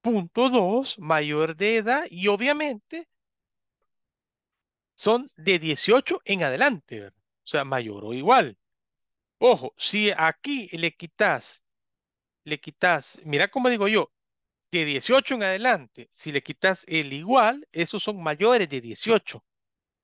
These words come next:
Y arriba estás poniendo menores de dieciocho, o sea, vas a dejar los de dieciocho sin considerar. Por eso es, cuando te digan de dieciocho en adelante, es iguales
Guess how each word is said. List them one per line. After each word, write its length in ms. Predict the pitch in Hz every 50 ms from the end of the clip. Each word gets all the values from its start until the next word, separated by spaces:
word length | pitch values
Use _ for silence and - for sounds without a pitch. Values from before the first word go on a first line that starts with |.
| _ _ _ _ _ -
Y 180 | 175 180 170
arriba 320 | 151 147 - 180 202 202 190
estás 280 | - _ - 214 196
poniendo 440 | - _ 185 185 202 220 208 185 165
menores 520 | 156 156 165 160 170 208 262 269 233 190 143
de 140 | 143 135 120
dieciocho, 420 | 120 113 - 233 226 - - 139
o 20 | -
sea, 180 | - 139 127 -
vas 260 | 143 131 151 151 160
a 140 | 175 185 190
dejar 460 | 196 214 220 180 185 220 254 294 311
los 140 | 262 220 180 147
de 140 | 147 143
dieciocho 680 | 135 131 123 - - - 220 262 269 - - 160 165 165
sin 280 | - - - 226 254 226
considerar. 640 | - 170 135 - - 135 127 123 147 214 240 240 - - - - - - _ _ _ _
Por 200 | 151 151 156 156
eso 320 | 170 175 - - 226 214
es, 320 | 220 247 262 254 - - _ _ _ _ _ _ _ _ _
cuando 260 | - 170 160 151 151
te 180 | - _ 160 151
digan 280 | 151 170 170 196 190 175
de 120 | 190 175
dieciocho 440 | 170 170 151 - 233 208 - - 151
en 80 | 151
adelante, 600 | 156 151 151 175 208 233 233 - - 170 175 220
es 180 | 240 240 - - _ _ _ _ _ _ _
iguales 920 | 196 202 202 180 202 220 226 220 226 233 247 285 294 277 - - -